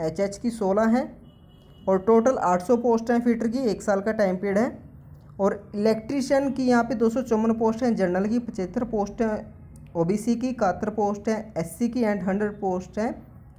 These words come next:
एसटी की। एचएच की यहाँ पे ten post है, total पाँच सौ post हैं। एक साल का time period रहेगा apprenticeship का।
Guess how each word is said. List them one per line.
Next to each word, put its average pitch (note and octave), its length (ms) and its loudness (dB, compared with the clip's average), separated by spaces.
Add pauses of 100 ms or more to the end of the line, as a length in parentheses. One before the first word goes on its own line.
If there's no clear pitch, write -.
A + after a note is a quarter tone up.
(120)
एसटी F#3 320 2
की। D3 140 0 (480)
एचएच A3+ 340 4
की B3 80 -2
यहाँ A3+ 120 4
पे A#3 140 2
ten G3 280 2
post E3 240 -2
है, D#3 100 -2
total F3+ 380 -2
पाँच E3+ 260 0
सौ G#3+ 120 0
post G3 360 -2
हैं। A#3+ 120 -2
एक F3 240 -4
साल F#3 200 0
का G#3 120 2
time F#3+ 220 0
period F3+ 180 -6
रहेगा F3 240 0
apprenticeship F3+ 540 -4
का। A#3 160 0